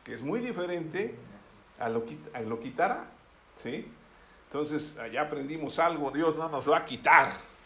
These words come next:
nos va a levantar si no damos fruto, y ahorita vamos a hablar del fruto,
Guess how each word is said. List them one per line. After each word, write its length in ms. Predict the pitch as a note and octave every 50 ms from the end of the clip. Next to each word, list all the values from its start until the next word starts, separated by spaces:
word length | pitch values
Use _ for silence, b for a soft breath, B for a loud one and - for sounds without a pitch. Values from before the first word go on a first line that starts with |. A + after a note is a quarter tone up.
| B B B B B B B B B B - - A#2+
nos 260 | B2+ C#3+ C3+ A#2 C#3+
va 140 | F3+ G3 G3
a 40 |
levantar 800 | F#3 F#3 F3+ E3+ E3+ F3 F3 E3 D#3+ D#3 D#3 F#3+ F#3+ F#3+ F#3+ E3+
si 140 | - - C3+
no 240 | B2+ A#2+ C3+ D3 D3+
damos 400 | D3+ D3 D3 D3 D3 D3 D3 -
fruto, 320 | - D#3+ F#3 G3+ G3 -
y 80 | B2 A#2+
ahorita 240 | A#2+ C3+ C3+ - D3+
vamos 320 | D3+ D3+ D3+ D#3 - -
a 40 | B2+
hablar 360 | A#2 A#2+ B2+ B2+ C#3 C#3 C3
del 160 | C3 C3+ C3+
fruto, 460 | B2+ - - E3+ F#3 F#3 F#3 - -